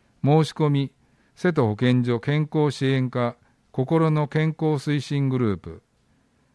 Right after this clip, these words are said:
電話、零五六一八二の二一五八。精神保健福祉相談。瀬戸保健所では、精神科医師による相談を実施しています。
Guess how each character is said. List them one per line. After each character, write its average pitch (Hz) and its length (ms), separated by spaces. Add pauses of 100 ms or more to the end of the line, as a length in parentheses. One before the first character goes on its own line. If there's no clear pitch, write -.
電 143 240
話、 131 260
零 170 240
五 170 260
六 110 320
一 110 380
八 117 340
二 147 240
の 82 220 (160)
二 170 360
一 98 380
五 110 240
八。 92 380 (1400)
精 170 300
神 175 300
保 151 160
健 143 280
福 - 240
祉 151 40
相 123 340
談。 85 260 (1160)
瀬 147 140
戸 165 140
保 165 100
健 180 260
所 180 120
で 135 100
は、 101 320 (400)
精 170 300
神 185 240
科 185 120
医 180 120
師 135 120
に 110 120
よ 92 160
る 98 260
相 143 260
談 147 220
を 143 80
実 139 320
施 - 20
し - 80
て 98 120
い 90 100
ま 87 160
す。 - 260